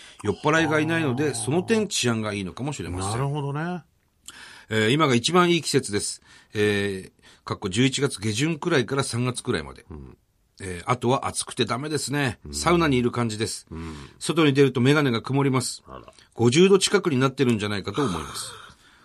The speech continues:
Speaker 1: お隣の、えー、首長、首長国ドバイでは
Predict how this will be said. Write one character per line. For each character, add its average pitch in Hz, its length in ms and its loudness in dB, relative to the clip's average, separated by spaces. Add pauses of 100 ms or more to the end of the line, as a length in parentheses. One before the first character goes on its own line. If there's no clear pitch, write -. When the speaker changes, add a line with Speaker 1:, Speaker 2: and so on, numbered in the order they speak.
(120)
Speaker 1:
お 107 100 -8
隣 131 320 2
の、 123 240 0 (240)
え 104 40 -6
ー、 101 200 0
首 95 80 0
長、 143 360 4 (280)
首 165 420 2
長 - 0 -
国 95 280 -6
ド 127 140 8
バ 160 160 6
イ 87 60 0
で 76 60 -6
は - 140 -10